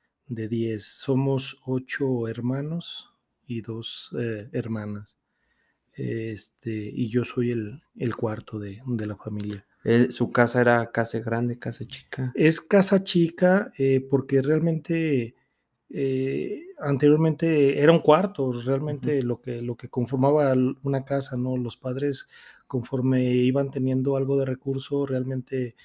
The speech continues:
Speaker 1: empezaban a, a construirte un cuartito, un bañito, una cocina, otro cuartito, y lo techabas con lámina, como pudieras, y, y,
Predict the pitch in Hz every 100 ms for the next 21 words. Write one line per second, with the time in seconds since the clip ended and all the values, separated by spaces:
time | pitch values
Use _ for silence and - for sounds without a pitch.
0 | _ _ _ - 131 127 123 131 127 131
1 | 127 117 104 - _ - 151 147 139 139
2 | 135 135 123 135 131 185 185 - 147 143
3 | 135 151 170 - 139 127 127 113 160 160
4 | 151 143 135 135 131 123 - 160 160 151
5 | 147 127 - - - _ 143 131 131 127
6 | 135 131 127 - 127 147 160 160 151 143
7 | 131 123 - 127 135 143 147 - 127 120
8 | - 135 117 113 110